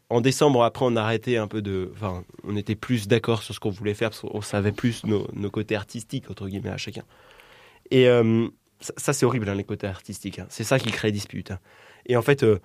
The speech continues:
bon, bah, voilà, des, on, on s'est engueulé, machin. Bon, bah, moi, je lui ai montré, bah, voilà, un moment, euh, bon, bah, c'est, c'est, nous, voilà, c'est comme ça qu'on voit le truc.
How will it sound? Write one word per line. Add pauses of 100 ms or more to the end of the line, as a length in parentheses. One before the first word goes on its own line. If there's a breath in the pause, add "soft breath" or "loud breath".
(420 soft breath)
bon,
bah,
voilà,
des,
on,
on
s'est
engueulé,
machin.
Bon,
bah,
moi,
je
lui
ai
montré,
bah,
voilà, (320)
un
moment,
euh,
bon,
bah,
c'est, (720 soft breath)
c'est,
nous,
voilà,
c'est
comme
ça
qu'on
voit
le
truc.